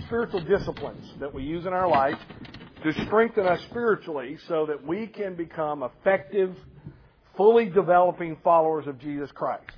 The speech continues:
And, uh, it would be nice if you could go to school or do life and just sit and everything grew and got stronger and just happened. But it, life doesn't happen that way.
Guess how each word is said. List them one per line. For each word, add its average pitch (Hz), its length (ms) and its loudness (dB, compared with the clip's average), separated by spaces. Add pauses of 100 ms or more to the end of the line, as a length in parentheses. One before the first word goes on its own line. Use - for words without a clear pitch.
(240)
And, 135 380 -8 (540)
uh, 123 200 -10
it 202 120 -2
would 240 160 -4
be 247 100 -6
nice 202 420 2 (280)
if 160 180 -4
you 165 120 -8
could 151 180 -14
go 185 120 0
to 190 80 -6 (120)
school 214 500 -2 (460)
or 139 500 0 (180)
do 208 240 -2
life 190 440 4 (420)
and 147 240 -6
just 170 260 -2 (160)
sit 175 380 2
and 147 140 -4
everything 175 420 -2
grew 170 340 -2
and 151 120 -8
got 170 240 -2
stronger 170 420 -2
and 147 80 -8
just 147 160 -10
happened. 147 400 -6 (420)
But 147 120 -2
it, 151 340 -4 (260)
life 160 280 0
doesn't 151 200 -6
happen 131 280 -4
that 107 180 -16
way. 98 120 -14